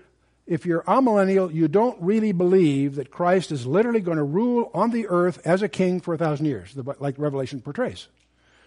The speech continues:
You allegorize that. If you believe in a literal millennium, which we do,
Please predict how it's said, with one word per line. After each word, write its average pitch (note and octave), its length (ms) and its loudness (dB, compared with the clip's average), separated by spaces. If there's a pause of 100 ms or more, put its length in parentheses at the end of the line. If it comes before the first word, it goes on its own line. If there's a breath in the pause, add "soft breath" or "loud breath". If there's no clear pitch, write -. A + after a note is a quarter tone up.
(120)
You E3 120 -4
allegorize C3+ 580 -2
that. G2 180 -16 (1300 soft breath)
If F3+ 160 2
you G3 180 -2
believe F#3+ 500 0
in F#3 200 0
a E3 140 2
literal G3 460 2
millennium, E3+ 480 2
which E3 160 -6
we D3 140 -4
do, D#3+ 320 0